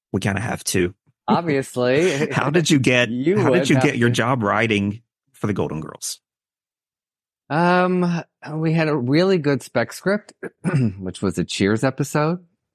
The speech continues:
Speaker 2: And, uh, it was kind of at the beginning of Cheers, so not a lot of people had written, uh, an episode for that. We had gone to a free taping because we had no money. We had nothing else to do but go to tapings, and we were very ambitious young writers, and we knew that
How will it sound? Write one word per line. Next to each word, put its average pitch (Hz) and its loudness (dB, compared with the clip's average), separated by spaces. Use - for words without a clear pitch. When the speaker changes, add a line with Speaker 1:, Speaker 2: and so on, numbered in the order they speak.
Speaker 2:
And, 92 0
uh, 87 2
it 95 -8
was 92 -8
kind 113 -2
of 104 0
at 98 -2
the - -6
beginning 90 -2
of 110 -4
Cheers, 123 0
so 87 0
not 85 0
a - -2
lot 87 2
of 85 -8
people 85 -6
had 85 -12
written, 80 -6
uh, 78 -4
an 85 -10
episode 85 -4
for 82 -4
that. 92 0
We 85 0
had 85 -2
gone 82 0
to 80 -2
a 78 -2
free 82 2
taping 90 -2
because 82 -4
we 85 -2
had 87 2
no 113 4
money. 143 4
We 92 0
had 90 0
nothing 104 0
else 101 -2
to 101 -2
do 104 4
but 123 -2
go 90 0
to 90 0
tapings, 131 -2
and 98 0
we 90 0
were 87 0
very 85 -2
ambitious 82 -6
young 90 2
writers, 87 2
and 90 -2
we 87 0
knew 85 0
that 82 -4